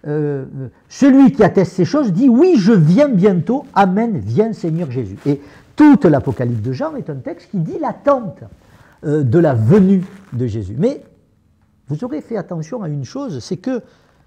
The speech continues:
l'Église ne cesse de parler du retour du Seigneur, l'Apocalypse ne parle que de sa venue.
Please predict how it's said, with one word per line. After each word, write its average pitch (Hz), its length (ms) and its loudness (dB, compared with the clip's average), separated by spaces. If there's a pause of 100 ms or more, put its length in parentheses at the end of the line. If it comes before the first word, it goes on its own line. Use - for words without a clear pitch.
(760)
l'Église 190 440 2
ne 151 80 -2
cesse 160 240 -6
de 151 80 -6
parler 151 300 -8
du 113 140 -10
retour 190 680 -2 (840)
du 123 80 -10
Seigneur, 160 380 -10 (760)
l'Apocalypse 180 480 -8
ne 151 100 -10
parle 202 240 -14
que - 80 -14
de 123 120 -14
sa 165 200 -16 (160)
venue. 117 300 -14